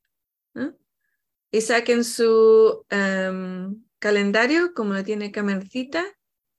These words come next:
y hagan esto. El, son dos ideas fantásticas, me encantan.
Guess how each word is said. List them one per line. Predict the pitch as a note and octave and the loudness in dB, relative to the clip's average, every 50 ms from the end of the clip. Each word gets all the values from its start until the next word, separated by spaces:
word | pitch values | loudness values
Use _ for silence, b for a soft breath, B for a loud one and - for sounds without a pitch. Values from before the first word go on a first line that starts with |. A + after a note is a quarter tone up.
| _ _ _ _ _ _ _ _ _ _ _ _ | _ _ _ _ _ _ _ _ _ _ _ _
y | - G#3+ A#3 A#3+ B3+ C#4 C#4+ C#4+ - _ _ _ _ _ _ _ | 0 0 2 2 2 0 -2 -6 -8 _ _ _ _ _ _ _
hagan | - G#3+ A3 A3+ A3+ A#3+ A3+ G#3 | -2 0 0 2 2 0 0 0
esto. | F3 F3 F3 - _ - - - - - _ _ _ _ _ _ _ _ _ _ _ _ _ _ _ _ _ _ - | -2 -4 -6 -8 _ -14 -14 -14 -16 -20 _ _ _ _ _ _ _ _ _ _ _ _ _ _ _ _ _ _ -6
El, | - G3+ F#3+ - - _ _ _ _ - - _ _ | -4 -4 -4 -6 -10 _ _ _ _ -20 -20 _ _
son | - - - B3+ B3+ C4+ C4+ | -8 -2 0 0 2 2 0
dos | C4 C#4 C4 C4+ B3+ | 0 -2 -2 -2 -2
ideas | A#3+ A#3 A#3+ A#3+ B3 B3 - - _ _ _ | 0 2 2 2 0 -2 -6 -12 _ _ _
fantásticas, | - G#3+ G#3 G3 F#3 F3+ F3 F3+ F3 F3 - _ _ - A3+ A3 - - - - F#3 F3+ F3 E3+ | -6 -4 -4 -4 -2 -2 -2 -2 -4 -6 -10 _ _ -4 -4 -4 -4 -6 -8 -10 -10 -8 -10 -10
me | E3 E3+ | -10 -12
encantan. | F3+ G3 G3+ - _ _ - - A#3+ A3 G3+ F#3+ F3+ F3+ D#3+ D3+ - G3 - | -12 -12 -14 -14 _ _ -4 -2 0 2 2 0 -2 -4 -8 -12 -12 -16 -18